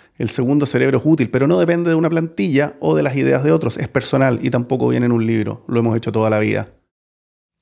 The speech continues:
Toda la razón, comparto cien por ciento, le voy a poner un like. <laughs> Pablo dice que se aprecia mi sinceridad. Javier dice, "Lo que más me ha servido para generar serendipia y luego llevarlo a la acción es escribir a mano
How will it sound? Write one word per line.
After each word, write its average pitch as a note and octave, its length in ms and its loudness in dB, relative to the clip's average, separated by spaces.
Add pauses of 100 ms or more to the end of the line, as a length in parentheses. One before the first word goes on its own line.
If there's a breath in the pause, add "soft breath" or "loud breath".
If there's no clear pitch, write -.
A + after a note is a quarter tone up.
Toda E3 520 2
la C3 420 0
razón, B2+ 420 0
comparto B2+ 500 -2
cien A#2 180 0
por A#2 160 -4
ciento, A#2+ 380 -4
le A2 120 0
voy A2 140 2
a G#2 40 2
poner G#2+ 380 -4 (220)
un A2 280 -10
like. - 360 -20 (180)
<laughs> - 200 -10
Pablo B2+ 300 0
dice C3 240 0
que A2+ 80 -2
se A#2 120 -2
aprecia B2 400 -2
mi B2 260 0
sinceridad. A2 600 0 (280 loud breath)
Javier B2+ 360 0
dice, B2+ 260 -2
"Lo A#2 140 2
que A#2 80 2
más B2 280 0
me B2 80 2
ha A2 60 0
servido A#2 400 2
para A2 160 0
generar A#2 360 0
serendipia A#2 520 0
y - 20 2
luego A#2 200 2
llevarlo A2+ 320 0
a - 20 0
la G#2+ 60 0
acción A#2+ 280 0
es - 340 -2
escribir F3+ 420 2
a - 20 2
mano E3+ 380 -2